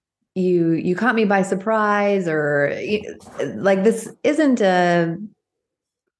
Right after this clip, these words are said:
it, it's a unique card deck. And I do feel like the Magdalenes, like, for those it resonates with, it really resonates with. And, and yet it is,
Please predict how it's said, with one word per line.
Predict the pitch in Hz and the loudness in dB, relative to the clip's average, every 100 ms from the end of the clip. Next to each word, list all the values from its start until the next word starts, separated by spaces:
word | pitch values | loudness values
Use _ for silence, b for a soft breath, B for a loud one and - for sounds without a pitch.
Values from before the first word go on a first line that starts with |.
| _ - | _ -4
it, | 185 - 220 220 233 | -2 0 -2 -2 -2
it's | 226 | 0
a | 262 | 2
unique | 269 294 359 359 | 2 2 0 -2
card | - 180 170 | 0 2 2
deck. | 156 165 190 | 0 0 0
And | 180 | 0
I | 180 185 | 0 -2
do | 190 247 | -2 -4
feel | 233 233 | -2 0
like | 196 180 - B B - | 2 0 -4 B B 0
the | |
Magdalenes, | 196 185 180 185 180 175 170 | 2 2 0 0 -2 0 -2
like, | 175 175 | -4 -4
for | - | -2
those | 190 214 233 | 0 2 2
it | 226 | 2
resonates | 196 185 196 202 208 214 | 2 2 2 0 -2 -2
with, | 226 240 233 | 0 0 0
it | 175 | -2
really | 185 233 262 240 | 0 0 2 2
resonates | 196 175 170 165 147 139 - | 2 0 -2 -6 -6 -8 -6
with. | 80 214 233 B B B _ - | -2 -2 -4 B B B _ -2
And, | 190 185 180 180 180 180 | 2 4 4 2 2 -2
and | 196 208 | 0 2
yet | 202 | 4
it | 202 208 | 2 2
is, | 247 247 240 | 0 0 -6